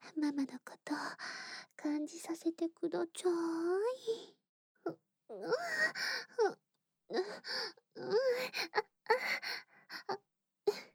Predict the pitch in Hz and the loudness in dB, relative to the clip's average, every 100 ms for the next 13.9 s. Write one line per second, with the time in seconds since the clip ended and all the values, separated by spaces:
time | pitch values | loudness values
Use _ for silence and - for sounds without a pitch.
0 | _ _ - - - - _ - - 370 | _ _ -2 0 0 -4 _ -20 -12 -8
1 | 359 - - - - - _ _ _ _ | -8 -10 -18 -16 -16 -20 _ _ _ _
2 | - 392 480 440 - 494 - _ 494 - | -6 0 0 0 0 -2 -2 _ -4 -4
3 | _ _ _ _ - - - - - _ | _ _ _ _ -10 -8 -18 -20 -20 _
4 | - - - - - - - - - - | -6 -4 -2 -6 -10 -18 -18 -14 -12 -12
5 | - _ _ _ - - - - - - | -16 _ _ _ -18 -16 -14 -14 -14 -16
6 | _ - - - - - 415 - 523 440 | _ -6 0 2 0 0 -2 -2 6 6
7 | 427 - 381 427 - - 415 403 440 - | 6 -4 -4 -4 -8 -4 0 0 0 -6
8 | 466 480 494 494 494 - - - - - | -8 -4 -4 -6 -10 -14 -12 -10 -10 -14
9 | - - _ - 320 - - - - - | -16 -18 _ -6 -4 -4 -8 -10 -8 -8
10 | - - - _ - 349 - - - 349 | -6 -8 -10 _ -14 -12 -12 -12 -6 -6
11 | - 427 427 381 302 302 311 - 277 - | -2 0 2 2 2 -4 -6 -6 -8 -8
12 | - - - - - _ _ _ - 339 | -16 -14 -12 -12 -14 _ _ _ -8 -6
13 | - 330 277 349 381 370 320 294 320 | 0 0 -2 -4 -2 -2 -2 -6 -8